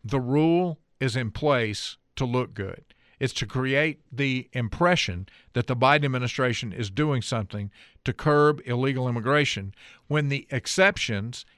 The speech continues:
eviscerate the rule, make it non-functional, and allow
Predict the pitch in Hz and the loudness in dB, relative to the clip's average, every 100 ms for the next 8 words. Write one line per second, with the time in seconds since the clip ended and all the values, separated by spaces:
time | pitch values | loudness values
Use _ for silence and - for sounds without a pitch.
0 | _ - 127 101 165 - 160 165 165 175 | _ -4 -4 0 0 0 0 0 0 -2
1 | 165 131 110 113 - _ _ _ - 139 | 0 2 2 0 -6 _ _ _ -2 0
2 | 151 143 - 123 139 175 190 180 160 131 | 2 -2 -6 0 4 4 4 4 4 2
3 | - 110 104 120 - _ _ _ 131 131 | 0 0 0 -4 -12 _ _ _ -4 -4
4 | 120 131 139 139 131 | -2 -2 0 0 -2